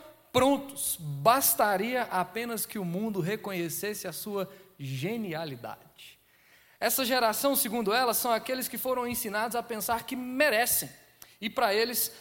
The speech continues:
a felicidade é um direito e a frustração é um fracasso. Talvez esteja aí uma pista para compreender essa nova geração do "eu mereço". É claro, meus amados,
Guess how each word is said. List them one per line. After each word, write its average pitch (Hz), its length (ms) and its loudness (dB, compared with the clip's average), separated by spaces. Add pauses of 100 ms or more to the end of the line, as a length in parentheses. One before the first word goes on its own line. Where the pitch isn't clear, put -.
a 196 120 -2
felicidade 196 720 0 (120)
é 185 140 2
um 190 100 2
direito 180 540 0
e 214 80 -2
a 190 60 -4
frustração 175 760 -4
é 170 60 -4
um 165 100 -6
fracasso. 147 600 -6
Talvez 247 380 0
esteja 226 340 -2
aí 226 280 -4 (220)
uma 202 160 -2
pista 214 380 0
para 202 160 -2
compreender 190 580 -4
essa 185 220 -4
nova 175 260 -2
geração 165 540 -4 (340)
do 160 160 -4
"eu 175 160 2
mereço". 165 540 -4
É 185 40 -4
claro, 226 320 2
meus 214 220 0
amados, 196 460 -2